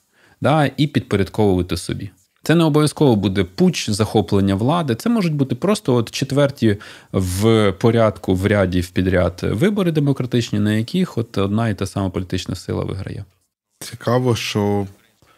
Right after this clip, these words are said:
Speaker 2: в житті, кар'єрі одного політика відбуваються такі метаморфози.
Speaker 1: Да.
Speaker 2: Ну, тобто вони у політиків відбуваються, але зазвичай це пов'язано з якимись там відходами і там,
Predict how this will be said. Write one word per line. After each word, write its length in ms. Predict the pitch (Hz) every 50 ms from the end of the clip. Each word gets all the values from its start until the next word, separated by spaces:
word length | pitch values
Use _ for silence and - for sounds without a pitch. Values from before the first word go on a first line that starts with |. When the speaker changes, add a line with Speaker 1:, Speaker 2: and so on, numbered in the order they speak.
| _ _ _ _ -
Speaker 2:
в 460 | 101 98 95 101 107 110 110 107 98
житті, 380 | 87 - 104 92 - - 113 107
кар'єрі 560 | - - 107 98 98 101 107 107 104 92 98
одного 440 | 92 - 95 92 90 107 101 101 92
політика 560 | - 98 98 110 147 170 - 101 - - 98
відбуваються 580 | 92 92 87 87 92 95 110 120 117 - 104 90
такі 240 | - - - -
метаморфози. 840 | 98 98 98 - - 98 98 98 95 - - 135 165 175 - 107 101 98 - _ _ _ - - -
Speaker 1:
Да. 180 | 113 101 95 95 98 -
Speaker 2:
Ну, 100 | 127 123
тобто 240 | 117 120 - - 110
вони 200 | 113 120 131 131
у 200 | - - 117 104
політиків 500 | - 127 117 123 120 - - - 117 104
відбуваються, 600 | 104 107 98 101 110 127 165 202 185 - - 113
але 120 | 98 104 107
зазвичай 480 | 101 113 107 107 110 113 - - 147
це 160 | 165 - - 113
пов'язано 580 | - 110 101 107 113 123 131 123 123 110 107
з 80 | 101 101
якимись 440 | 104 98 - - 113 110 107 98 -
там 240 | - 98 92 95
відходами 880 | 92 98 - - - - 127 135 143 135 110 104 101 101 98 98 95 95
і 280 | 92 - - 98 95 95
там, 340 | - - 92 92 92 87